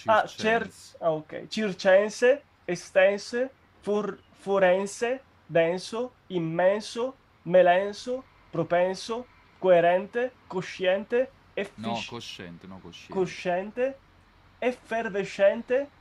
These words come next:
Speaker 1: fuerente,
Speaker 2: Effervescente.
Speaker 1: attendo, contento, lento, turbolento.
Speaker 2: Sì.
Speaker 1: Poi, nel participio presente in ente,
Speaker 2: Mhm.
Speaker 1: eh, non vedo le parole.
Speaker 2: Ora arriva.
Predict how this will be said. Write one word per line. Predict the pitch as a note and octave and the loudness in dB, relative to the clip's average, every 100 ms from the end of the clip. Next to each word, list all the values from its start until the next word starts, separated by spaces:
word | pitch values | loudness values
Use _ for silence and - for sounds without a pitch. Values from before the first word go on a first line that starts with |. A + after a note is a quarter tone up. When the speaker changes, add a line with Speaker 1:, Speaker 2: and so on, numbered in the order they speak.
| _ - | _ -20
Speaker 1:
fuerente, | F#2 G3 G#3+ G3 G3 G#3+ A#3+ | -12 -2 0 4 4 2 -2
Speaker 2:
Effervescente. | C4 C4+ C4+ D3 - _ _ | -4 -4 -8 -16 -20 _ _
Speaker 1:
attendo, | F#3+ F#3 _ G#3 A3 A#3 B3+ C4+ - _ | -2 -2 _ 4 4 0 -2 -4 -8 _
contento, | F#3 F3 D#3+ F#3+ G#3 A3+ B3 B3+ - _ _ | -4 -4 4 4 4 -2 -8 -8 -10 _ _
lento, | D#3 D#3 D3 D3+ D#3 G3+ A#3 _ _ _ | -6 0 0 0 -4 -6 -6 _ _ _
turbolento. | A#3 B3 F3+ F#3+ E3+ E3+ F3+ A3+ B3 C4 _ _ | -2 0 4 6 6 4 0 -4 -6 -6 _ _
Speaker 2:
Sì. | - - A2 G#2 _ _ _ _ _ _ _ _ _ _ _ _ | -20 -16 -16 -16 _ _ _ _ _ _ _ _ _ _ _ _
Speaker 1:
Poi, | - E3 C#3+ C3+ C#3 - _ _ _ _ _ _ _ - | 0 4 4 2 -4 -12 _ _ _ _ _ _ _ -14
nel | D#3+ F#3+ A#3 | -4 -2 0
participio | - A3 G#3 G#3 A#3+ A#3 | 0 0 -2 -8 -6 -4
presente | F#3 F3 G3 A3+ - A#3+ G3 | -2 4 4 4 -2 -4 -2
in | F3 | 0
ente, | D#3 C#3+ C#3 F#3 A3 - _ _ _ A2 G2 | 0 0 -4 -8 -8 -12 _ _ _ -20 -14
Speaker 2:
Mhm. | D#3+ | -6
Speaker 1:
eh, | E3 E3 | -4 -4
non | D#3+ F3 E3 | -4 -6 -4
vedo | D3+ D3 C#3+ C#3 C3+ C3 - | -4 -4 -4 -4 -6 -8 -10
le | D3 | -12
parole. | D3 D3 C3+ D#3+ F3 _ _ _ _ _ _ _ _ _ F2 | -4 -2 -2 -4 -8 _ _ _ _ _ _ _ _ _ -20
Speaker 2:
Ora | E2+ | -20
arriva. | G#2+ D3 F#3 F3 | -18 -16 -14 -16